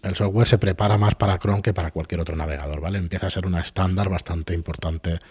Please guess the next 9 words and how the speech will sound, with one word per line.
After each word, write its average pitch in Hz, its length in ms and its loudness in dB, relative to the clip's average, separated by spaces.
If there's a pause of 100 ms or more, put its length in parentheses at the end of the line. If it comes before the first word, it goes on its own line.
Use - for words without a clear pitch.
(520)
de 90 260 2
todos 85 220 4
los 73 80 2
navegadores. 78 760 0 (100)
Entonces, 101 600 0
después 131 500 6
de 127 560 8
este 110 280 0
dadiños, 80 600 -2